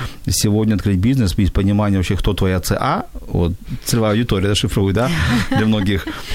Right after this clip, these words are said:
Speaker 1: Э, ну, это все маркетологи, э, как-то бренд-, как брендологи, как правильно назвать? Те, кто делает
Speaker 2: Ну,
Speaker 1: бренд.
Speaker 2: брендологи,
Speaker 1: Брендологи,
Speaker 2: да.
Speaker 1: да, сразу, кто твоя Ц А? Ну, сходу, ещё даже не поздоровались, уже сразу, кто твоя Ц А?
Speaker 2: Мне
Speaker 1: Вот.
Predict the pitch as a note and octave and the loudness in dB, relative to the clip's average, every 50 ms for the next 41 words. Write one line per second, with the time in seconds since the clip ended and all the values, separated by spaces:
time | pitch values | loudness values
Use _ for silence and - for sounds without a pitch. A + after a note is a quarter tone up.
0 | - - - G#2+ G#2+ A2 A2 G#2+ G#2 G#2+ G#2+ G#2 G2+ G#2 G2+ G2+ - - - - | 0 2 2 2 2 2 2 0 0 2 2 2 2 2 0 0 -2 -2 -2 -2
1 | - - - - - B2+ C3 A#2 B2 A#2+ A2+ G#2 - - A#2+ G#2+ G2+ G#2+ A2 A2 | -2 -4 -2 0 0 0 2 2 0 0 0 0 0 0 2 2 2 2 2 2
2 | A2 G#2+ A#2 G2 C3 C3+ B2+ G#2+ G#2+ G#2 G2+ F#2 G#2+ A#2+ B2+ A#2 A2+ A2+ A2+ A2+ | 2 0 0 0 0 0 2 2 2 2 2 0 0 0 0 0 2 2 2 2
3 | A2 G#2+ G#2+ - - - - A2 F#2+ - F#2 F2 F#2+ A#2 A2 G2+ F#2+ F#2+ - - | 2 2 0 0 0 2 2 2 2 2 2 2 2 2 2 2 0 -2 -4 -2
4 | - G#2 F#2+ G2+ G#2+ G#2+ A2 C#3 C#3+ A#2+ F#2+ F2 F2 F2+ - - E2+ E2+ E2 F2 | -2 0 2 2 2 2 2 2 2 2 2 2 0 0 0 0 0 2 2 2
5 | F2+ F2+ - - - - - - - - - - - - - A#2 - A#2+ A2 A#3 | 2 0 -2 -4 -10 -10 -8 -6 -6 -6 -6 -10 -6 -2 -2 0 2 2 4 4
6 | A2+ G#2 - - - - F4+ F4+ E4+ C4+ A#3 G#3 F#3 F#3 F3+ - C#3 C#3 B2+ A2 | 2 2 2 2 2 2 2 0 0 0 0 0 0 0 0 0 0 2 2 2
7 | G#2+ G#2+ G2+ - - - C#3 C3 G#2+ G2+ F#2 - - - - A#2 G#2 - - G2+ | 2 0 0 0 0 0 0 0 0 0 0 -2 -2 0 0 0 0 0 0 0
8 | F#2 F2 F2+ F#2+ A2 A2+ G#2 - - - - - A2+ - - - A2+ G#2 G#2 F#2+ | 2 2 2 2 2 2 2 0 0 -2 -2 -2 -2 0 0 0 2 2 0 0
9 | - C3+ B2+ C3 C#3+ B2+ D3+ C#3 C#3+ D#3+ D#3 D3+ B2 A2+ G#2 - - - A#2 A2 | 0 0 0 0 0 0 0 0 0 0 2 0 0 0 0 0 2 2 2 2
10 | - A#2+ A2 G#2+ G#2 - B2+ C3 A#2+ A2 - - A2+ G#2+ G2 G2 G2 G2 - - | 2 2 0 0 0 0 0 0 0 0 -2 -2 0 0 0 0 0 0 0 0
11 | - - - - - - - - G#3+ A#3 B3+ | 0 2 0 0 0 0 0 0 0 2 2